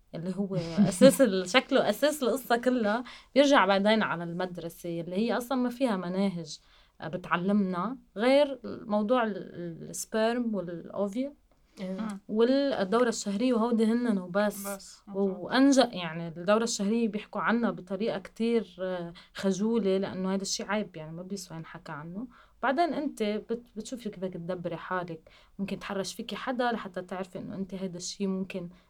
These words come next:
Speaker 1: إنه يعارضك، لأنه أنت تتهيجي، مع إنه مش ضروري تكوني عم بت-، ت-، تشعري بهيدا الشي عن رضا،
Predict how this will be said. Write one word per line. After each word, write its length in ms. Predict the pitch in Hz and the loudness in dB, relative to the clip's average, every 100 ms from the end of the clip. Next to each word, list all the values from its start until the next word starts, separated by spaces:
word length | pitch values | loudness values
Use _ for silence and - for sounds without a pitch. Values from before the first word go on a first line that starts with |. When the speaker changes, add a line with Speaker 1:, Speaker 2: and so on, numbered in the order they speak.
| _ 180 | _ -8
Speaker 1:
إنه 280 | 180 175 180 | -4 -4 -4
يعارضك، 840 | 180 180 165 - 196 196 196 180 | -4 -4 -2 2 2 2 -4 -6
لأنه 260 | 165 180 170 | -10 -8 -8
أنت 240 | 185 185 185 180 - _ _ | -8 -6 -6 -8 -14 _ _
تتهيجي، 800 | 180 - 262 240 185 180 180 180 - _ _ - | -10 4 6 6 4 0 -4 -6 -14 _ _ -14
مع 240 | 175 170 | -6 -2
إنه 160 | 180 196 | 2 2
مش 240 | 196 - | 2 0
ضروري 280 | 202 190 226 | 0 2 2
تكوني 280 | 208 202 190 | 0 -2 -2
عم 220 | 160 170 | -2 -4
بت-، 260 | 175 180 180 | -6 -10 -14
ت-، 280 | - 160 - | -16 -18 -14
تشعري 400 | 196 - 202 180 | -4 0 0 0
بهيدا 240 | 180 180 | 0 -2
الشي 220 | 175 - | -2 -2
عن 260 | 208 175 180 | -2 -2 -4
رضا، 460 | 180 208 208 175 | 0 2 2 0